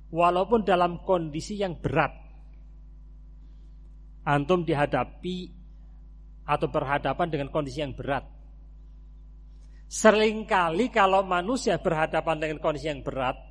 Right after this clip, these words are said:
ingin melarikan diri dari kondisi itu dengan berdosa. Selesai sudah, yang penting selamat dulu. Lah, as-sidq dalam kaul, kalau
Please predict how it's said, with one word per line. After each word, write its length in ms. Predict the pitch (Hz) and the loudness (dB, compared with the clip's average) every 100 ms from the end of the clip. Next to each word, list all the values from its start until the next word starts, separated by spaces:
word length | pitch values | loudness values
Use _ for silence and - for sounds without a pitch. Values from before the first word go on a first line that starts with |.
| - - - - - - | -20 -20 -20 -20 -20 -10
ingin 400 | 233 226 220 208 | -6 -4 -4 -4
melarikan 680 | 196 190 190 196 180 170 139 | 0 0 0 -2 -4 -4 -6
diri 280 | 156 170 | -2 -2
dari 240 | 180 165 151 | 2 2 4
kondisi 440 | 156 143 - 147 | 0 0 -4 -6
itu 160 | 135 202 | -2 -2
dengan 320 | 156 123 190 220 - - - - | -2 -2 -2 -4 -12 -20 -20 -4
berdosa. 440 | 160 - 160 214 | -4 -4 -8 -8
Selesai 440 | - 262 254 - 262 | -4 -2 -2 0 -2
sudah, 280 | 269 262 214 - - - | -2 -4 -6 -8 -14 -10
yang 160 | 254 | -8
penting 280 | - 254 285 | -4 0 0
selamat 600 | - 285 294 294 320 - | -2 -4 -4 -2 -4 -6
dulu. 400 | 285 302 294 269 - - - - - - - - - - - - - - - - - - | -8 -6 -8 -10 -12 -18 -20 -20 -20 -20 -20 -20 -20 -20 -20 -20 -20 -20 -20 -20 -20 -10
Lah, 160 | 160 143 - - - - - - - | -4 -4 -6 -18 -20 -20 -20 -14 -4
as-sidq 640 | 170 - - - 277 320 302 - - - - - - | -4 -4 -8 2 2 2 -2 -8 -20 -20 -20 -20 -4
dalam 440 | 175 165 160 160 - | 0 2 0 -6 0
kaul, 400 | 180 285 320 277 - - - - - - - - - - - - - - - - - | 6 6 6 0 -10 -20 -20 -20 -20 -20 -20 -20 -20 -20 -20 -20 -20 -20 -20 -20 -14
kalau 640 | - 156 117 110 104 127 | -2 0 0 -4 0 2